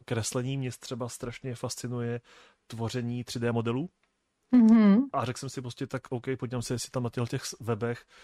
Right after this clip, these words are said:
Speaker 1: který ty servery mají a jestli nabízejí i s, eh, nějakým spojením kurzy,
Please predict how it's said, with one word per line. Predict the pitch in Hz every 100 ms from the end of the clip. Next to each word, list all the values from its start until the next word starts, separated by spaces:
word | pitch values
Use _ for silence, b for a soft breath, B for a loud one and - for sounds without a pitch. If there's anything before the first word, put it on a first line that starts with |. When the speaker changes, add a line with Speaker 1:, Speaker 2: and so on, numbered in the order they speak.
| b
Speaker 1:
který | _ 120 117
ty | 131
servery | 120 131 117 117 117 117 120 98
mají | 113 110 110 113
a | 117 107 107
jestli | 104 123
nabízejí | 113 107 107 113
i | 117
s, | 117 - -
eh, | 113 113 110 110
nějakým | 110 107 - 117
spojením | - 110 104 110 113
kurzy, | - 110 107 113